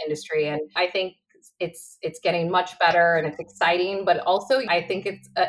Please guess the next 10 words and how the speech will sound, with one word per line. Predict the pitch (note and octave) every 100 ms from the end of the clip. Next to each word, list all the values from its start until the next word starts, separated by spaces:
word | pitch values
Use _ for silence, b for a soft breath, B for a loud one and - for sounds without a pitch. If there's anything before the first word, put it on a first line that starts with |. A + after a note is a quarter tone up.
| -
it | -
starts | - - F3 F3+
with | F#3+
having | F#3+ F3+ F3 F3
incredible | - F3 - D#3+ E3+ F3 F3 E3+ B B B B -
male | G3+ F#3+ G3
colleagues | G3 - E3+ F3+ G3+ G3+ F#3 F3
and | F3 E3
mentors | E3+ F#3 - G3+ G3 G3+ G3+ F3+
and | F3 E3+ E3+